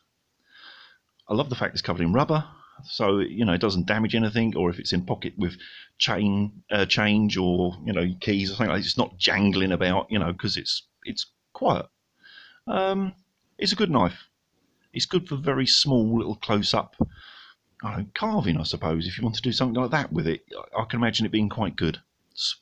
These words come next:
small, easy to control.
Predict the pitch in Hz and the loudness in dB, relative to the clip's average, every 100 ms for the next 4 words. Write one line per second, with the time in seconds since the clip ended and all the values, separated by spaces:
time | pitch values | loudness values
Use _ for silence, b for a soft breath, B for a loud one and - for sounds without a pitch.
0 | _ - - 107 101 95 _ B B B | _ -2 2 4 4 0 _ B B B
1 | B B _ 120 107 90 - 92 92 104 | B B _ 2 4 0 0 0 2 4
2 | 95 98 95 | 4 4 0